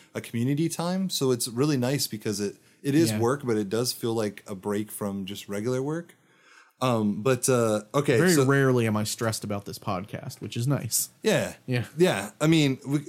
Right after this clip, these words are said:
Speaker 1: a lot of times me, we, me and Zach just get to be ourselves, and it's great. And so
Speaker 2: Yeah.
Speaker 1: I'll just continue this last thing from, uh, later on in Luke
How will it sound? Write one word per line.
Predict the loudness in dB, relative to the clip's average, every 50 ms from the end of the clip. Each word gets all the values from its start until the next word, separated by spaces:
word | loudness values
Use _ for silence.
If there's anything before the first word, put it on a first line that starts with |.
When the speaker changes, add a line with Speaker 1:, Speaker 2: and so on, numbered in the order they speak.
| -10 -4 0
Speaker 1:
a | 2
lot | 2 4 2 2
of | 0
times | 0 0 0 0 0 0
me, | 0 0 0
we, | 0 0 -2 0 -2 0 0
me | 0 2 2
and | 2 2
Zach | 0 -2 -2 -4
just | -6 -8 -8 -8
get | -8 -8
to | -6 -4
be | -2 -2
ourselves, | -2 -2 -4 -4 -4 -4 -6 -6 -6
and | -6 -6
it's | -6 -8
great. | -10 -10 -12 -12 -10 -8 -6
And | -4 0
so | 2 2 4 4 2 0 -2
Speaker 2:
Yeah. | -6 -6 -8 -10 -10 -4 0
Speaker 1:
I'll | 2 2
just | 4 2 2 0 -2
continue | 0 0 0 2 2 2 4 4 6 6 4
this | 4 2 2 2
last | 2 0 0 0 0 -2 0
thing | 2 2 2 2 0
from, | 0 -2 -2 -2 -2
uh, | -4 -4 -6 -6 -12 -14 -10
later | -2 2 4 4 4 4 4 4
on | 4 4 2
in | 2 0 0
Luke | -2 -2 -4 -4 -6 -10 -14 -20